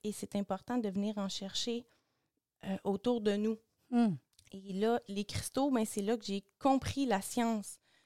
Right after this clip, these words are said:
Speaker 1: derrière, euh, la lithothérapie, qui est la thérapie par les minéraux.
Speaker 2: Fait que ça, c'est ton cheminement.
Speaker 1: Oui,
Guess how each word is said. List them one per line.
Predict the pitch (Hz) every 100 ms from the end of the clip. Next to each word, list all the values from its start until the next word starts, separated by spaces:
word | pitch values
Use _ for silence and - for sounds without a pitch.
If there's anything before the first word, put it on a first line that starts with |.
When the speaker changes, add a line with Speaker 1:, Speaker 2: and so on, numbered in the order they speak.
| _
Speaker 1:
derrière, | 190 190 190 185 196 202
euh, | 180 180 -
la | 170 170
lithothérapie, | 170 185 196 - 196 - 185 175 - 233 -
qui | - 202
est |
la | 190 190
thérapie | - 180 180 -
par | - 180
les | 170 165
minéraux. | 175 202 190 151 - _ _ _ _ _ _ _ _ _ _ _ _ _ _ _ _
Speaker 2:
Fait | -
que | 190
ça, | 277
c'est | 254
ton | 247 233
cheminement. | - 214 196 180 - _ _ _ _ _ _ _ _
Speaker 1:
Oui, | 240 330